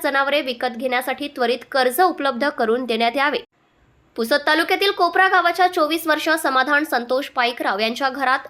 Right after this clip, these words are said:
पूर, यांचे घर पुरात वाहून गेल्याने नैराश्यापोटी त्यांनी आत्महत्या केली.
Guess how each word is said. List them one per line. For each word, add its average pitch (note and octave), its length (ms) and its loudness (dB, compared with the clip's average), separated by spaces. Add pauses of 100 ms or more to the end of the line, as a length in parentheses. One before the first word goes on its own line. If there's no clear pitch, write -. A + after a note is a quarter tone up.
(120)
पूर, C4+ 180 -6 (500)
यांचे B3+ 280 -2
घर C#4+ 220 -2
पुरात B3 360 0
वाहून C4 320 2
गेल्याने D4+ 340 0
नैराश्यापोटी B3 760 0
त्यांनी B3 240 -2
आत्महत्या C4 600 -2
केली. - 240 -4